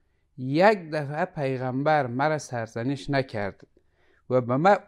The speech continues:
اف نگفت که چرا این کار را نکردی یا این کار را می‌کنی. ببینید این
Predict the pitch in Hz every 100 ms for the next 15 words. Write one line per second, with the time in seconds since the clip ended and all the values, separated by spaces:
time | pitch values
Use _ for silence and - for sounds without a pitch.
0 | _ - 214 226 - 196 226 240 208 170
1 | - - 139 - 196 190 - 165 160 139
2 | - 151 160 156 123 120 123 110 - _
3 | 123 131 156 156 147 123 117 110 123 110
4 | 110 131 147 - 120 113 - 120 135 143
5 | 147 156 156 147 120 - 120 131 127 -
6 | 98 82 - _ _ _ _ _ _ _
7 | _ _ _ _ 139 135 175 180 - 160
8 | 185 202 208